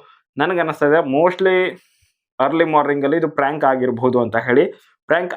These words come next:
ಆಗಿಲ್ಲ ಅನ್ನೋದಾದ್ರೆ ಹಂಡ್ರೆಡ್ ಪರ್ಸೆಂಟ್ ಮಿಡ್ ನೈಟ್ ಎವಿಕ್ಷನ್ ಇದು ಆಗಿರತ್ತೆ. So ಈ ರೀತಿಯಾಗಿ ಅನ್ನಿಸ್ತಾ ಇದೆ. ಯಾಕಂತಂದ್ರೆ ಈ ಸ್ಪೆಷಲ್ ಗೆಸ್ಟ್‌ಗಳು ಯಾರು ಬಂದಿರ್ತಾರೋ ಅವರೇನೆ ಎವಿಕ್ಷನ್ ಮಾಡೋದು almost ಕಾಮನ್ ಆಗಿರತ್ತೆ. But, ಆ, ಕಳೆದ ಒಂದು ಸೀಸನ್ ಅಲ್ಲಿ ಏನಾಗಿತ್ತಪ್ಪ ಅಂತಂದ್ರೆ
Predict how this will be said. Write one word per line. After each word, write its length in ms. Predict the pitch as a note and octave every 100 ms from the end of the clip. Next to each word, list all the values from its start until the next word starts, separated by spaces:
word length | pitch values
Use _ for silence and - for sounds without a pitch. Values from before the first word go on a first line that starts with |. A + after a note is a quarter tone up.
| -
ಆಗಿಲ್ಲ 380 | B2 C#3+ D#3+ E3
ಅನ್ನೋದಾದ್ರೆ 520 | C3+ B2 A#2 B2 G#3+
ಹಂಡ್ರೆಡ್ 420 | C4+ - D#3 D#3
ಪರ್ಸೆಂಟ್ 320 | C3 D3 G3
ಮಿಡ್ 200 | B2+ C3
ನೈಟ್ 200 | D3 D3
ಎವಿಕ್ಷನ್ 380 | A#2 A#2+ - C#3+
ಇದು 160 | B2 -
ಆಗಿರತ್ತೆ. 800 | A#2 A#2 A2 - - - - _ _ _ _ -
So 100 | - -
ಈ 120 | D#3
ರೀತಿಯಾಗಿ 340 | E3+ D#3 D#3 C3+
ಅನ್ನಿಸ್ತಾ 280 | C3 C3
ಇದೆ. 140 | A#2 B2+
ಯಾಕಂತಂದ್ರೆ 720 | C3+ D3 D3 D3 D#3 D3+ -
ಈ 40 | A#2+
ಸ್ಪೆಷಲ್ 420 | - C#3+ F#3 E3
ಗೆಸ್ಟ್‌ಗಳು 380 | D3+ D3+ C#3+ C3
ಯಾರು 140 | A#2+
ಬಂದಿರ್ತಾರೋ 500 | C3 C#3+ C3 C3 C#3
ಅವರೇನೆ 600 | - C3 D3+ E3 E3+ C#3+
ಎವಿಕ್ಷನ್ 380 | C3+ D3+ D#3+ C#3+
ಮಾಡೋದು 520 | C3 B2+ C3+ G3 - _ _ _ D#3
almost 360 | F3 F#3 F3+ -
ಕಾಮನ್ 320 | C#3+ D3+ C3+
ಆಗಿರತ್ತೆ. 800 | C3+ B2 A2+ B2+ C#3+ - _ _ B2
But, 260 | C3 - C3+
ಆ, 180 | B2+ B2
ಕಳೆದ 460 | - - D#3 F3
ಒಂದು 240 | E3+ D#3+ -
ಸೀಸನ್ 320 | C#3+ C3 C#3
ಅಲ್ಲಿ 160 | C3
ಏನಾಗಿತ್ತಪ್ಪ 420 | C3 B2+ A#2+ B2 A#2+
ಅಂತಂದ್ರೆ 600 | A#2+ B2+ C#3+ - -